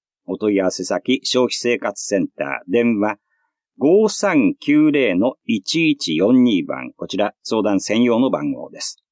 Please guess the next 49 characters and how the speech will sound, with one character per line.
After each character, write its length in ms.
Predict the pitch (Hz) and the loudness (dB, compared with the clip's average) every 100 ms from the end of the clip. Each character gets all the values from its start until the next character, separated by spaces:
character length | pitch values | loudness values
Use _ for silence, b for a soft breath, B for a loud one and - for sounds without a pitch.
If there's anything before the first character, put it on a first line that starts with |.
| _ _ _ _ _ | _ _ _ _ _
え 100 | - | -6
ー、 40 | 90 | -4
相 280 | 156 175 | -2 0
談 320 | 185 175 170 165 | 0 -2 -2 0
日 280 | 156 131 | 0 0
時 140 | 98 95 | 2 0
は、 220 | 101 110 _ - | 0 -4 _ -8
祝 280 | - - 151 | -6 -2 0
日 320 | 147 - 143 | 0 0 2
を 160 | 127 | 4
除 320 | 113 104 127 - | 4 2 0 0
き 120 | 123 | 0
ま 140 | 117 | 0
す 240 | - 95 95 | -2 -6 -2
月 380 | 120 120 - 208 | -2 -2 -2 0
曜 240 | 208 190 | 2 2
日 120 | 95 | 0
か 120 | - 80 | -4 -6
ら 120 | 78 | -6
金 300 | - 131 127 | 0 4 4
曜 200 | 101 71 | 2 -2
日、 200 | - - _ _ - | -10 -18 _ _ -6
午 180 | 110 143 | 0 2
前 140 | 107 87 95 | 2 -2 -4
九 160 | - 117 | -2 0
時 180 | 131 - | 2 0
半 320 | 151 131 95 | 0 0 0
か 160 | - | -4
ら 160 | 131 147 - | -4 -6 -8
午 240 | 82 135 107 | -2 0 0
後 100 | 73 | 0
四 160 | 101 | -2
時 120 | 95 78 | -2 -6
で 100 | - | -10
す。 220 | - _ _ _ _ _ _ _ _ _ - | -12 _ _ _ _ _ _ _ _ _ -10
暮 200 | - 170 | -2 0
ら 80 | 190 | 0
し 180 | - 165 | -2 2
の 200 | 160 139 | 2 0
ト 160 | 117 | -2
ラ 120 | 135 | -2
ブ 100 | 135 | 2
ル 140 | 131 123 | 0 0
注 180 | - 98 | 0 0
意 100 | 87 | 0
報 200 | 62 - | -6 -12
で 100 | - | -14
し 120 | - | -10
た。 240 | - - | -10 -12